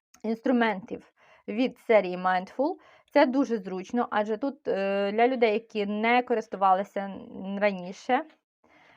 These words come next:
вони можуть собі ознайомитися, що саме входить у дану серію,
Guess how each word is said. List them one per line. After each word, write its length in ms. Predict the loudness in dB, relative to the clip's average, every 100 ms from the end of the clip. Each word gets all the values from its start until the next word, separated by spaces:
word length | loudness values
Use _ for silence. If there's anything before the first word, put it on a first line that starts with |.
| _
вони 220 | 0 2 4
можуть 380 | 2 2 -4
собі 440 | _ -10 -6 -4 -6 _ -4
ознайомитися, 960 | -2 0 0 0 -2 -4 -6 -8 -8 -10 _ _ _ _ -16 -14 -14
що 300 | -2 2 2 0
саме 400 | 4 6 6 2
входить 520 | -4 -6 -6 -6 -12 -10
у 380 | -10 -8 -8 -2
дану 560 | 4 6 4 -4 -8 -8 2
серію, 420 | 4 4 2